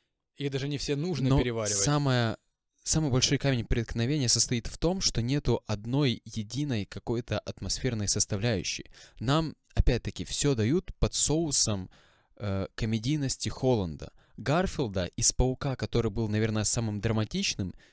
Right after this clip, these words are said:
Speaker 2: делают, ну, смехотворного чувака из скетч-шоу Джи-, Джима Хэммела. И то я, я думал, что когда он появился, Гарфилд, первым появился Гарфилд, я думал, это продлится минуты полторы. Но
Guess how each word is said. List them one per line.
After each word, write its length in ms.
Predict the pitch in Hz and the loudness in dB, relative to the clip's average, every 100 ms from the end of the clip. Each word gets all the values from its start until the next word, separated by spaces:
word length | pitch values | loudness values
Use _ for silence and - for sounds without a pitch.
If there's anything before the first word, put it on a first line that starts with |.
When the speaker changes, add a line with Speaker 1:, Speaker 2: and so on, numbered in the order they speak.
| - | -18
Speaker 2:
делают, 520 | 104 123 175 135 104 _ _ - | 0 2 2 2 -2 _ _ -4
ну, 300 | 147 113 - _ | 0 0 -4 _
смехотворного 960 | - 131 127 131 - 113 170 185 175 151 | -4 0 0 0 -2 0 0 2 -2 -2
чувака 520 | - 127 131 - 170 | -2 0 -2 -2 -4
из 200 | - 117 | -2 -2
скетч-шоу 580 | - 151 143 - 160 160 | 0 0 0 0 2 2
Джи-, 340 | 107 127 143 | 2 2 0
Джима 340 | 101 117 147 131 | -2 -2 -2 -4
Хэммела. 500 | - 107 78 50 - _ _ _ _ _ | -4 -4 -4 -8 -14 _ _ _ _ _
И 540 | 113 117 120 120 120 - _ _ _ _ _ _ _ _ _ _ _ | -6 -4 -4 -4 -6 -10 _ _ _ _ _ _ _ _ _ _ _
то 380 | - 151 143 - _ _ _ | 0 2 0 -2 _ _ _
я, 140 | - 113 - | -6 -6 -2
я 200 | 147 170 | -4 -2
думал, 300 | 170 131 104 | -4 -4 -4
что 240 | - 104 | -4 -4
когда 280 | 120 110 117 | -8 -4 -4
он 120 | 104 | 0
появился, 400 | 110 131 214 - | -2 -2 -4 -4
Гарфилд, 420 | 117 95 - 78 - | -2 -4 -4 -14 -12
первым 240 | - 95 85 | -8 -8 -8
появился 400 | 95 85 87 110 | -10 -8 -8 -6
Гарфилд, 400 | 190 - 104 - | -6 -6 -10 -6
я 100 | 113 | -4
думал, 320 | 123 117 110 - - _ _ _ - | -2 -4 -6 -14 -20 _ _ _ -6
это 160 | 135 | -2
продлится 460 | - 110 123 135 107 | 0 -2 -4 -4 -4
минуты 220 | 113 - | -4 -4
полторы. 400 | 107 98 95 - - - | -6 -6 -8 -12 -16 -6
Но 320 | 131 147 - | 2 2 0